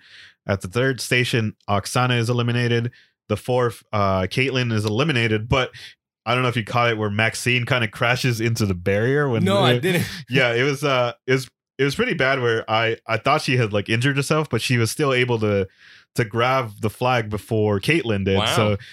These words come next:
Speaker 1: she crashed into it and still kinda, like, jumped on the barrier and then jumped up top to grab a flag.
Speaker 2: Nice.
Speaker 1: So I thought that was pretty impressive that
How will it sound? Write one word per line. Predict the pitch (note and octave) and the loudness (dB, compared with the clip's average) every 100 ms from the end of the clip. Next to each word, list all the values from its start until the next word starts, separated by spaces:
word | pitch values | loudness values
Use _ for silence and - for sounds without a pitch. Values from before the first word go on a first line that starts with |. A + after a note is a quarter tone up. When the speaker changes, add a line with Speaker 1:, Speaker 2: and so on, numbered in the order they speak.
| - - | -18 -2
Speaker 1:
she | C3 | -2
crashed | A#2+ D3 E3+ E3 | 0 0 0 0
into | D#3+ E3 D#3 | -2 0 0
it | C#3+ | 0
and | A2+ G#2+ | 0 -2
still | - C3 | 0 0
kinda, | A#2 B2 G#2+ | 0 0 2
like, | G#2 G2+ | 0 0
jumped | G2 A#2+ B2 - A2 | 0 0 0 -2 0
on | B2 A#2+ | 0 0
the | |
barrier | G2+ A2+ A2 G#2+ | 0 2 2 0
and | G#2 G2+ G2+ | 0 0 0
then | G2 | 0
jumped | F#2+ A2 G#2 | 0 0 0
up | G2+ G#2 - | 0 -2 0
top | G#2+ A2 - - | 0 0 -2 -4
to | G#2 | -2
grab | G#2 G2+ | 2 2
a | F#2 | 0
flag. | - G2 A2+ D3+ G#2+ | -2 0 0 -2 -4
Speaker 2:
Nice. | G2 D3+ C#4 | -6 -4 0
Speaker 1:
So | D3 | 0
I | |
thought | E3+ F3+ | 0 0
that | F#3 | 0
was | E3 | -2
pretty | F3 D3 | -2 -2
impressive | A2+ A#2 A2+ A#2 G2+ | 0 0 0 0 0
that | G2+ G2 | 0 0